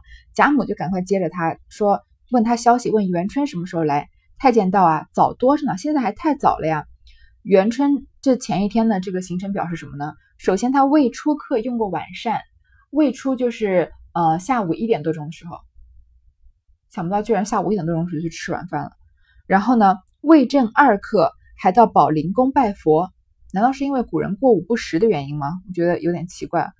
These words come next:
未正二刻还到宝灵宫拜佛，这个未正就是下午两点钟，他一点吃完饭，两点钟去拜佛，有出客进大明宫领验。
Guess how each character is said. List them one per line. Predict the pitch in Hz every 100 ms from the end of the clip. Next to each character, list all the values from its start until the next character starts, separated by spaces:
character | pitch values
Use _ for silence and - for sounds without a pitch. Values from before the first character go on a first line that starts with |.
| _ _ _
未 | 294 277
正 | 269
二 | 294 254
刻 | 226
还 | 208
到 | 233
宝 | 180
灵 | - 156
宫 | 175 240
拜 | 254 196
佛， | 185 151 151 - _ _ _ _ _ _ _
这 | - 240
个 | 202 185 170 - _ _ - _ _
未 | 277 285
正 | - 277 196
就 | 202
是 | 190 180
下 | 180 240
午 | 190
两 | 147 180
点 | 208
钟， | 196 139 -
他 | - 190 - -
一 | 226
点 | 202
吃 | 165 -
完 | 185 185
饭， | 226 143 -
两 | - 165
点 | 208
钟 | 160 190
去 | 208
拜 | 226 180
佛， | - 151 156 - _ -
有 | 175 180 127
出 | - - 285
客 | - 247 - -
进 | - 233 214
大 | 262
明 | 202 170 180
宫 | 240 247
领 | 208 -
验。 | 165 277 240